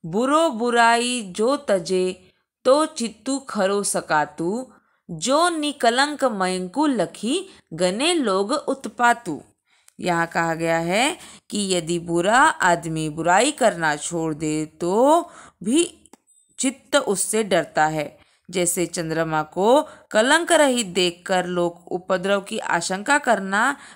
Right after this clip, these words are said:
लगते हैं, तो उसी प्रकार से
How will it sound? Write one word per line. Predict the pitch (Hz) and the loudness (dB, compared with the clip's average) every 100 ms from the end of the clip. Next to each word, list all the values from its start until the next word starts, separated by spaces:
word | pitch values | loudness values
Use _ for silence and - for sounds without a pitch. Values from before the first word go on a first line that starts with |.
| - | -4
लगते | 185 185 - 180 | -4 -4 -4 -2
हैं, | 175 214 302 349 - - _ | 0 2 2 0 -10 -20 _
तो | - 233 | -4 -4
उसी | 277 - 208 | -2 -6 -6
प्रकार | 208 196 196 180 | -6 -6 0 0
से | 175 - 214 277 | 0 -2 0 0